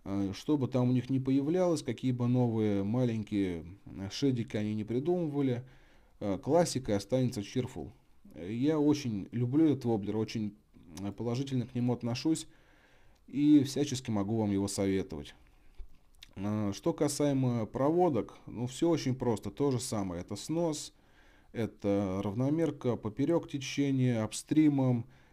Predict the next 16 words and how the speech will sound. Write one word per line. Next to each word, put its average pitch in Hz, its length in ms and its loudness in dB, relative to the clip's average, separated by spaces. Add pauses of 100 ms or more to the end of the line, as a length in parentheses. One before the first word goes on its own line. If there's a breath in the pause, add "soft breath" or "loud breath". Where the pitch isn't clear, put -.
(100)
э, 104 300 -2
против 143 360 -2
течения. 127 560 0
Он 143 280 0
держит 123 360 0
даже 120 260 0
очень 139 440 0
мощную 127 460 0
струю, 113 420 -2
он 123 160 0
не 120 80 2
выбивается, 123 720 -2
не 110 120 0
валится 113 440 0
на 131 180 0
бок, 123 240 -4